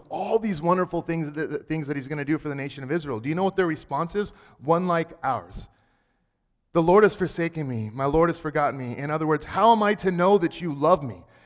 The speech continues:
How am I to know that you are holding me? How am I to know that I'm held? It seems like everything in my life that is turned upside down right now would point to the fact that I'm not being held by God." Look at what God re-, look at how God responds in verse fifteen of Isaiah.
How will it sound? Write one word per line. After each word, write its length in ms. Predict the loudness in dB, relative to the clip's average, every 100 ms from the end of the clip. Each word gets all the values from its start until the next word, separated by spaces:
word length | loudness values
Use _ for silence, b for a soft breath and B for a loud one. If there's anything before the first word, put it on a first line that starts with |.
| b
How 220 | 0 4
am 120 | 4 4
I 100 | 0
to 140 | 0
know 160 | 0 2
that 180 | 0 2
you 120 | 2
are 100 | 2
holding 480 | 0 4 4 4 -4
me? 100 | -4
How 320 | 2 4 4
am 220 | 0 0
I 100 | 0
to 140 | 0
know 120 | 0 0
that 100 | 0
I'm 180 | -4
held? 260 | 0 2 2
It 80 | 0
seems 260 | -2 0
like 160 | 2 2
everything 420 | 0 0 -2 -2 -2
in 100 | 0
my 140 | 0
life 400 | 2 4 4 2 B B B
that 100 | 0
is 160 | 0 -4
turned 240 | -2 0 2
upside 420 | 0 2 0 2
down 220 | 2 0
right 100 | 0
now 140 | 0
would 180 | 2 0
point 280 | 0 -2 -2
to 100 | -4
the 120 | -4
fact 300 | -2 -2 -2
that 80 | -6
I'm 160 | -6 -2
not 220 | -2 -2
being 160 | -4
held 280 | -2 -2 0
by 180 | 0 0
God." 360 | 2 2 2 -6 B B B B
Look 240 | -2 0 0
at 100 | 2
what 420 | 2 2 -10 -4
God 240 | 0 0 0
re-, 160 | -6 -6
look 200 | -4 -4
at 60 |
how 160 | -2 -2
God 240 | -2 -4
responds 520 | -4 -8 -6 -4 -4 -4
in 120 | -6
verse 180 | -6 -8
fifteen 480 | -16 -12 -10 -8
of 80 | -6
Isaiah. 460 | -6 -6 -8 -10